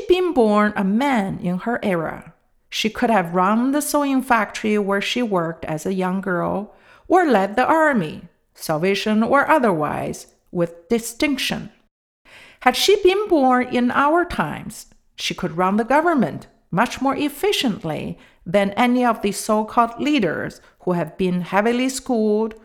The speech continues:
who talk big words, but have no clue what the heck they're doing. Oh,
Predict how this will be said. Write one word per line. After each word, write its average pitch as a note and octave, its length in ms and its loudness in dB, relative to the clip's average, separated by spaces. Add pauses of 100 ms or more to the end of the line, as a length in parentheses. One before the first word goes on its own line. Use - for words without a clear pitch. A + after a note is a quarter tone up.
(340)
who E3 100 -8
talk - 420 -2
big A#3 220 0
words, A#3+ 600 2 (440)
but F#3 420 4 (240)
have F3 280 -4
no A#3 180 4
clue B3 600 2
what B3 200 0
the G3 80 -2
heck G3 380 -4
they're F#3 160 -2
doing. D#3+ 500 -8 (1000)
Oh, C4+ 720 6